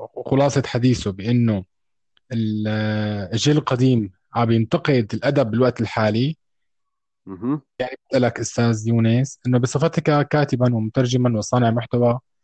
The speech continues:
Speaker 1: وبحسب اطلاعاتك، ما رأيك
Speaker 2: مم.
Speaker 1: بهذا الكلام؟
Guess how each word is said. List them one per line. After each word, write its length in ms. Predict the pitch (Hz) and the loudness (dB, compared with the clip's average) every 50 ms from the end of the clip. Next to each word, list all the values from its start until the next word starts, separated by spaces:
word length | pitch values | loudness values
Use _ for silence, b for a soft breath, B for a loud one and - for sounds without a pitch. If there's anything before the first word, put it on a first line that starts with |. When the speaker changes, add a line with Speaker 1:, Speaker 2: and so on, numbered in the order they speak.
| _ _ _ _ _ _ _ _ - | _ _ _ _ _ _ _ _ -4
Speaker 1:
وبحسب 480 | 110 104 113 104 - 147 147 - 139 | -2 0 0 0 0 0 0 2 2
اطلاعاتك، 840 | 135 127 - - 113 107 104 104 107 110 - - 101 - - _ _ _ _ _ _ _ _ _ _ _ _ _ _ _ - | 0 0 0 0 2 2 2 2 2 0 -2 -4 -10 -18 -18 _ _ _ _ _ _ _ _ _ _ _ _ _ _ _ 0
ما 200 | 135 151 170 170 | 2 4 4 4
رأيك 260 | 170 147 156 147 160 | 4 2 2 2 2
Speaker 2:
مم. 60 | 147 | 2
Speaker 1:
بهذا 280 | 135 127 139 143 131 131 | 4 2 2 2 0 -2
الكلام؟ 560 | - - - 123 135 143 143 147 151 160 | -4 -2 0 2 2 4 4 2 2 0